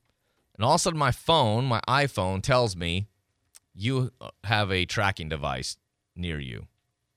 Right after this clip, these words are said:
And then it even said, "Don't worry, maybe you borrowed somebody's purse or maybe you borrowed somebody's thing." It, uh, and, but then it says, like, it says something like, "Do you want to disable the device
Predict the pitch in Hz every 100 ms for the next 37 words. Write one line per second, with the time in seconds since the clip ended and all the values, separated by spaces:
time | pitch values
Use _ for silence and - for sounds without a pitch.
0 | _ _ _ _ _ _ 98 113 120 123
1 | - 139 190 196 170 175 160 135 _ _
2 | - 208 185 226 170 180 208 139 156 151
3 | 156 120 135 139 - 139 143 135 - 131
4 | 120 120 123 120 123 127 131 131 127 127
5 | 123 127 123 110 117 113 113 113 - _
6 | _ - 110 110 - - 95 92 90 -
7 | 113 117 123 143 160 139 135 120 113 -
8 | - 123 123 92 107 - _ _ - 151
9 | 175 190 170 123 151 - 170 196 170 110
10 | 85 80 80 71 131 -